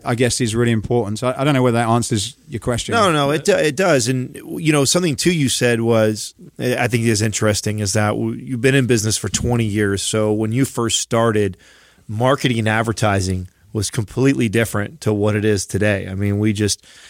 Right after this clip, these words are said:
Speaker 2: as far, maybe some of the same principles are there, but the, the means by which we do that,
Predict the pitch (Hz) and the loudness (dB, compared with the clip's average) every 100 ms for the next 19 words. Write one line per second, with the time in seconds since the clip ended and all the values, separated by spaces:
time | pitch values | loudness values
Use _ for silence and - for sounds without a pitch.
0 | - - 104 143 127 117 113 131 117 107 | -12 -8 -4 0 0 0 0 0 0 -2
1 | 113 101 120 104 - 131 135 110 113 104 | -2 -2 -2 -4 -4 -2 -2 -2 -2 0
2 | 107 104 104 98 104 110 110 104 107 117 | 0 0 0 0 -2 -2 -4 -4 -2 0
3 | 135 131 110 101 110 104 107 - 110 101 | 0 0 -2 -2 0 0 -2 -4 -6 -2
4 | 110 131 113 101 101 | 2 2 2 0 -2